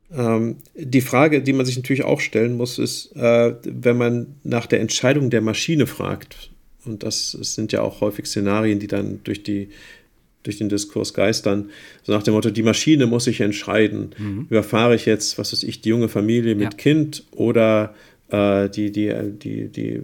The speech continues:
Speaker 1: die Gruppe von Rentnern, äh, äh, es gibt nur diese zwei Möglichkeiten,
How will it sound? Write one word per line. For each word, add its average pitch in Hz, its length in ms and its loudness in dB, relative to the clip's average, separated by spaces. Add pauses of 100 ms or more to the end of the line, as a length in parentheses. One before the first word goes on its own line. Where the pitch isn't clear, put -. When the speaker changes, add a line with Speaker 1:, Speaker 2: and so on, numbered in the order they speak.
(120)
Speaker 1:
die - 60 -20
Gruppe 120 240 -2
von 101 160 0
Rentnern, 120 500 2 (680)
äh, 120 60 0
äh, 107 640 0 (200)
es - 80 -14
gibt 123 160 -2
nur 120 100 2
diese 107 180 -4
zwei 101 180 0
Möglichkeiten, 117 600 0